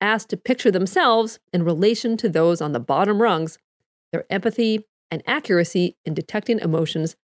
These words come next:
magically improved. To wrap up, happiness is partly comfort and security, to be sure, but it's also community, togetherness, and feeling part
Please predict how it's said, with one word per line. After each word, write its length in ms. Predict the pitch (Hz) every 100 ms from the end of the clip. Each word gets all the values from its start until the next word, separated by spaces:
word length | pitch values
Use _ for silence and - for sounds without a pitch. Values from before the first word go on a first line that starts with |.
| -
magically 680 | 175 170 175 180 170 170 -
improved. 500 | 160 - - - - _ _ _ _ _ _ _ _ _ _ _ _ _ - - -
To 80 |
wrap 280 | 214 330 381
up, 240 | 180 165 - _ _
happiness 420 | - 320 339 311
is 160 | - 214
partly 400 | - - 370 370
comfort 460 | - 359 - 262 -
and 160 | 269
security, 540 | - - 311 294 185 160
to 120 | 190
be 120 | 220
sure, 420 | 214 - 165 160 - _ _ _
but 100 | 233
it's 140 | 233 -
also 320 | 269 262 247
community, 680 | 233 202 262 277 269 254 254 _ _
togetherness, 680 | - 180 202 202 196 202 202 - _ _
and 120 | 180
feeling 340 | 180 262 262 214
part 340 | - 202 190